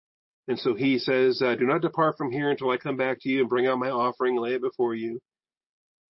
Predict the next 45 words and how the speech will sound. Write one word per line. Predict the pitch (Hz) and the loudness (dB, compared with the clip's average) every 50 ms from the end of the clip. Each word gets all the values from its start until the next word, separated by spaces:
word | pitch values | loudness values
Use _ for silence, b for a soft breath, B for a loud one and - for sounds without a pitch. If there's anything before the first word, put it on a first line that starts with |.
| _ - | _ -8
And, | 147 123 120 117 113 113 113 113 110 104 117 | -4 -2 -2 0 0 -2 -2 -4 -4 -2 -2
uh, | 113 110 110 107 107 104 - 143 - _ _ _ _ _ _ _ _ _ _ _ _ _ _ _ _ _ _ _ _ _ _ _ _ _ _ _ _ _ _ _ _ _ _ _ _ _ | -2 -2 -4 -6 -6 -10 -12 -14 -18 _ _ _ _ _ _ _ _ _ _ _ _ _ _ _ _ _ _ _ _ _ _ _ _ _ _ _ _ _ _ _ _ _ _ _ _ _
so | - - 123 | -2 0 0
he | 117 | 0
brings | 110 113 120 127 131 123 | 2 2 2 2 2 2
it | 135 123 | 2 2
out, | 120 120 120 117 | 2 2 2 0
he | 117 - | 0 -2
prepares | - 120 - - 131 143 143 143 139 123 | -4 -12 -12 -6 -2 0 2 2 2 2
it, | 135 135 127 | 2 0 0
he | 120 | 0
brings | - 123 117 110 120 - | -2 -4 -6 -6 -6 -8
it | 123 120 | -4 -2
out. | 131 127 123 123 123 127 120 - _ _ _ _ - | -2 -2 0 -2 0 -2 -2 -4 _ _ _ _ -14
The | 135 123 131 | -6 -2 -2
angel | 127 123 127 123 117 123 120 | 0 0 0 0 2 0 0
of | 113 | 2
God | 123 123 123 120 117 | 0 0 0 0 0
then | 113 117 113 113 | -2 -4 -6 -6
says | - - 131 127 123 - | -4 0 0 0 0 -2
to | - 110 | -4 -2
him, | 117 127 127 127 | 0 2 2 0
"Take | 117 - 135 117 117 - | 0 0 -2 -2 -2 -2
the | 117 | -4
meat | 113 120 131 131 131 107 | 0 0 0 0 0 -2
and | 110 | -4
the | 113 113 | -6 -6
unleavened | 113 117 117 110 113 110 | -4 -4 -6 -6 -6 -2
bread, | 127 127 127 127 117 | 0 0 2 2 2
lay | 117 120 120 | 2 2 2
them | 117 123 117 | 2 2 0
on | 117 113 107 | 0 0 -2
this | 110 107 - - | -4 -8 -4 -2
rock, | 131 131 127 127 123 - - | 0 0 0 -2 -2 -6 -6
pour | - 120 117 | -4 -2 -2
out | 110 104 - | -2 -4 -8
the | 110 | -10
broth," | - - 123 123 127 123 117 - | -4 -2 0 0 0 0 -2 -4
and | 113 | -10
he | 110 | -10
did | 113 127 127 - 120 | -4 -2 -2 -2 -2
so. | - - 123 120 120 123 - _ _ _ _ _ _ _ _ _ _ _ _ _ _ _ _ _ _ _ _ _ _ _ _ _ _ _ _ _ - | -2 -2 -2 0 0 -2 -6 _ _ _ _ _ _ _ _ _ _ _ _ _ _ _ _ _ _ _ _ _ _ _ _ _ _ _ _ _ -2
And | 131 120 117 117 | 0 2 4 6
then, | 127 127 131 131 131 127 127 127 | 6 6 6 6 4 4 4 2
um, | 127 120 117 113 110 110 113 _ | 2 2 2 0 0 -2 -6 _